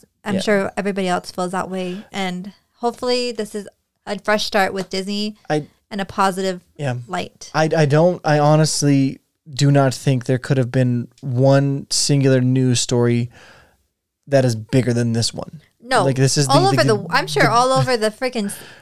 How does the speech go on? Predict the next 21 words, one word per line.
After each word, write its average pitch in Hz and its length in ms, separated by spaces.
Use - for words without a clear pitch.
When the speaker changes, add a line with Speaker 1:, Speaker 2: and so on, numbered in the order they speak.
Speaker 1:
world 247 340
Speaker 2:
Yeah, - 160
Speaker 1:
right - 60
now. 190 140
Speaker 2:
even 175 160
Speaker 1:
That's 160 200
Speaker 2:
Disney, - 40
Speaker 1:
all - 80
I - 60
Speaker 2:
not 294 80
Speaker 1:
see 277 180
on 269 140
my 220 100
feed. 220 440
Speaker 2:
even 165 280
non-Disney 135 480
fans, 123 220
like, 123 100
it 156 160
is 170 220
huge 151 1040